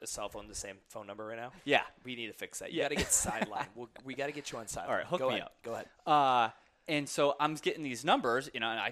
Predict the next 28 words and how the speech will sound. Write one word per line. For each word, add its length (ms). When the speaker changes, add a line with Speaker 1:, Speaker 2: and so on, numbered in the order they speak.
Speaker 2:
pick 180
up 280
'cause, 320
you 100
know, 120
I 100
don't, 120
it, 180
it 100
could, 180
I 100
don't 140
know. 140
Pick 200
up, 220
and 120
it 60
all 140
started 200
the 60
same. 280
"Hey, 340
Matt, 320
this 220
is 200
Kelly 600
over 340
at 360